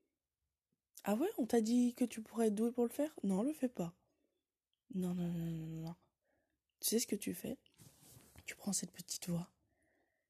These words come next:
et tu lui dis, « Va te faire foutre. » Avant même qu'elle t'ait dit quoi que ce soit.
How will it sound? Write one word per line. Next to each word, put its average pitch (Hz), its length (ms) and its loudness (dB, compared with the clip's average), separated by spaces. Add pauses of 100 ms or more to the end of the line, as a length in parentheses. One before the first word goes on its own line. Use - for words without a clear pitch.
(200)
et 190 120 -8
tu 180 240 -2
lui 180 400 -2
dis, « 196 300 -4 (800)
Va - 140 -12
te - 80 -14
faire - 280 -12
foutre. » - 580 -14 (960)
Avant 185 340 2
même 180 280 2
qu'elle 185 220 -4
t'ait 185 160 2
dit 190 180 -6
quoi - 240 -4
que - 120 -4
ce - 120 -2
soit. - 340 -6